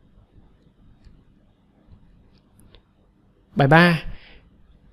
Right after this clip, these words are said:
thầy có hình chóp S A B C D. Đáy A B C D của chúng ta lại là hình vuông, có tâm O và có các cạnh có độ dài bằng một. Tam giác S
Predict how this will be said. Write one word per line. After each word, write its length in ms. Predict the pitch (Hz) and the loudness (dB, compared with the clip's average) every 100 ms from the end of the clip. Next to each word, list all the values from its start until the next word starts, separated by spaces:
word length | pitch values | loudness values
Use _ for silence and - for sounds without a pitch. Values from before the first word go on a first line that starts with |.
| - - - - | -20 -20 -12 -4
thầy 120 | 131 | 0
có 80 | 151 | 0
hình 140 | 160 | 0
chóp 340 | - 202 214 - | 0 -2 -4 -4
S 160 | 214 214 | -4 -4
A 160 | 151 151 | -6 0
B 60 | |
C 140 | 143 139 | 0 2
D. 160 | 143 151 147 143 - - - _ _ - - - | 2 4 4 2 2 -2 -12 _ _ -20 -12 -2
Đáy 140 | 151 | 0
A 80 | 185 | 2
B 80 | 180 | 2
C 40 | 170 | 2
D 120 | 165 | 2
của 220 | 160 123 | 2 2
chúng 100 | 113 | -2
ta 160 | 123 123 | -2 -2
lại 100 | 113 | -2
là 80 | 104 | -4
hình 160 | 104 | -2
vuông, 220 | 113 131 113 - - - - - - - - - | 2 2 0 -12 -20 -20 -20 -20 -20 -20 -20 -8
có 100 | 117 | -4
tâm 220 | 131 131 | 0 2
O 200 | 139 131 - - _ _ _ - | 2 2 -4 -18 _ _ _ -4
và 160 | 131 131 | -2 0
có 160 | 127 | -2
các 200 | 147 170 | -2 -2
cạnh 160 | 175 147 - - | -4 -6 -10 -8
có 80 | 123 | -6
độ 100 | 123 | -2
dài 140 | 117 | -2
bằng 160 | 107 113 | -2 -2
một. 260 | 110 - - _ _ _ _ _ _ - - - - - | -2 -4 -20 _ _ _ _ _ _ -20 -20 -20 -16 -4
Tam 160 | 190 | -2
giác 220 | 196 220 220 - | 0 0 -2 -4
S 180 | 220 | -2